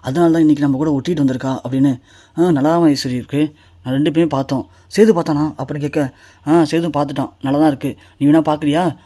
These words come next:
ரிப்போர்ட் இருக்கு." அப்படின்னு சொல்ல, "ரிப்போர்ட்லையா? இல்லக்கா, இல்லக்கா, பரவாயில்லக்கா. குழந்தை நல்லா இருக்குல்ல?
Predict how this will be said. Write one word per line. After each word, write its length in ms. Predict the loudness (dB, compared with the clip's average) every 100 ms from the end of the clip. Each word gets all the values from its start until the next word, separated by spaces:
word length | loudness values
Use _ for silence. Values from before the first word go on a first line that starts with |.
| -6
ரிப்போர்ட் 320 | -4 -2 -2
இருக்கு." 340 | -2 -2 -2 -2
அப்படின்னு 160 | -2
சொல்ல, 360 | 0 0 -2 -2 -12 _ _
"ரிப்போர்ட்லையா? 640 | -8 -4 -4 -2 -2 -4 -8 -10
இல்லக்கா, 280 | -2 -2 -2
இல்லக்கா, 260 | -6 -6 -8
பரவாயில்லக்கா. 480 | -4 -4 -4 -6 -8 _ _ _
குழந்தை 300 | -2 2 2
நல்லா 100 | 2
இருக்குல்ல? 320 | 2 0 -2